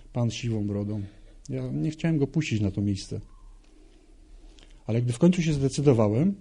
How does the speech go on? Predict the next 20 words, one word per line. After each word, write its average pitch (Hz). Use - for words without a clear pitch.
gdy 123
stanąłem 143
obok 151
tej 131
szachownicy, 123
jak 123
spojrzałem 135
na 127
całą 156
tą 147
sytuację, 139
to 127
i 139
na 143
tego 135
człowieka, 151
który 123
grał 147
ze 117
mną, 143